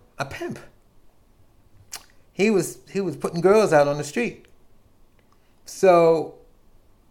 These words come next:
but Albert would have done anything. What did it, did do anything to stay with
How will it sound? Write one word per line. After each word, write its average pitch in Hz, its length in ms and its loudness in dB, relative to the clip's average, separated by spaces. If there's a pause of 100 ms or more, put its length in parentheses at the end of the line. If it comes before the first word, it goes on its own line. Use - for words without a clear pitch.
(100)
but 165 580 -2 (1400)
Albert 185 600 -4 (560)
would 170 180 -6
have 156 120 -4
done 170 180 -2
anything. 156 580 -6
What 220 200 0
did 269 200 6
it, 175 240 4
did 302 260 2
do 143 160 -2
anything 127 360 -6
to 147 80 -10
stay 214 240 -2
with 220 180 -6